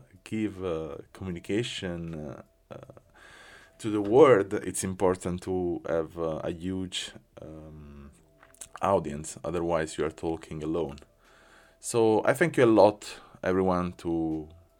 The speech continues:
continue to listen this podcast.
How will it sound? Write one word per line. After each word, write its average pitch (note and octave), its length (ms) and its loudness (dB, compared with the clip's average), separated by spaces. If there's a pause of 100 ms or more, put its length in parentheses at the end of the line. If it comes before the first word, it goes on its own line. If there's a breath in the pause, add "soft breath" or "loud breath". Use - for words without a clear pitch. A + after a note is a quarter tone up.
continue G2 560 -4
to E2+ 160 -6
listen F2 520 -6
this D#2 200 -8
podcast. B2+ 800 -4